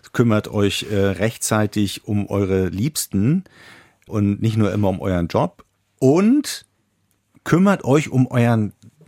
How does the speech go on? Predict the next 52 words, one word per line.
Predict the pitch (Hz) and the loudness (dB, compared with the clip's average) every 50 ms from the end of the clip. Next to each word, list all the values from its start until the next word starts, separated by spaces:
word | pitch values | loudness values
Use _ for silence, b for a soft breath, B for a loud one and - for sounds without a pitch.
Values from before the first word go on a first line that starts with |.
| _ - | _ -14
ich | - - | -10 -8
sag | - 92 | -6 -6
jetzt | 92 - | -6 -6
mal, | 92 90 - - | -6 -6 -6 -6
um | - 127 117 - | -4 -4 -4 -2
euren | - 110 101 95 95 92 | -2 -4 -2 -2 -4 -4
Scheiß, | - - - - 143 151 117 85 78 80 127 135 - - - B B B B B B B B B | -4 -6 -4 -4 -4 -4 -4 -4 -4 -6 -6 -6 -8 -10 -12 B B B B B B B B B
dass | - 113 101 - | -6 -6 -4 -2
die | 120 110 | 0 0
nachfolgende | 104 120 135 127 - - 135 131 127 120 120 113 | 2 2 0 -2 -2 -2 0 0 0 0 0 0
Generation | 110 113 110 107 101 107 104 - - - 139 151 156 143 135 139 147 147 131 113 | 0 0 0 0 -2 -4 -4 -4 -4 -2 0 0 2 0 0 -2 -4 -6 -6 -2
das | 117 113 110 107 - - | -2 -2 -2 -2 -6 -6
vielleicht | - 127 113 110 - 123 | -4 -2 -2 -2 -2 -2
mal | 113 | -2
ein | 107 107 | -2 -2
bisschen | 107 - - 117 110 | -4 -4 -2 -2 -2
leichter | 101 101 123 160 160 - - 117 | 0 0 -2 -2 -4 -4 -6 -4
hat, | 110 117 117 - - - | -4 -4 -6 -8 -10 -8
irgendwie | 117 113 113 104 107 | -6 -6 -4 -4 -4
so | 104 104 107 | -4 -6 -6
durchzublicken. | 98 120 123 151 - - - - 117 92 - 92 87 85 - 90 85 | -6 -6 -8 -8 -8 -8 -8 -6 -6 -6 -6 -8 -8 -8 -8 -6 -4
Also | 82 92 92 98 | -4 -2 -2 -2
das | 92 107 104 | -2 -2 -2
sage | - 117 113 110 | 0 -2 -2 -2
ich | 101 | -2
jetzt | 107 101 - | -4 -4 -6
auch | 98 104 | -6 -6
in | 98 | -4
meine | 95 107 127 127 113 | -2 0 0 0 0
Richtung, | - 95 - - 110 101 107 104 | -2 -4 -4 -2 -2 0 0 0
irgendwie | 87 98 98 92 95 | -2 -4 -4 -4 -4
so, | 87 95 92 | -4 -4 -6
ich | 76 - - _ _ _ _ - | -6 -8 -12 _ _ _ _ -4
werde | - 104 - 71 | -4 -4 -4 -4
auf | - - 104 | -6 0 2
jeden | 117 165 165 135 - | 2 4 4 2 -2
Fall | - - - 67 71 80 - B B B B B B B | -4 -6 -12 -12 -12 -16 -16 B B B B B B B
jetzt | - - - | -8 -6 -4
mal | 95 90 | -2 -2
eine | 92 92 87 | -2 -2 -4
Patientenverfügung | - 98 - - 113 85 - - - 87 87 85 90 | -4 -6 -4 -2 -2 -4 -4 -8 -8 -6 -6 -4 -6
ausfüllen | - - - - 101 95 | -6 -8 -8 -6 -6 -4
und | 87 | -4
mal, | 87 87 85 80 | -4 -6 -6 -8
vielleicht | - - 92 82 | -8 -10 -8 -8
auch | 82 | -6
mal | 85 82 | -6 -6
ein | 80 | -8
Testament | - - 87 - 76 76 98 170 208 | -8 -10 -12 -10 -10 -8 -8 -8 -8
machen, | 87 85 87 57 - | -8 -10 -12 -14 -14
also | 64 71 73 73 67 | -14 -12 -10 -10 -10
weil, | 69 73 73 67 | -8 -8 -10 -10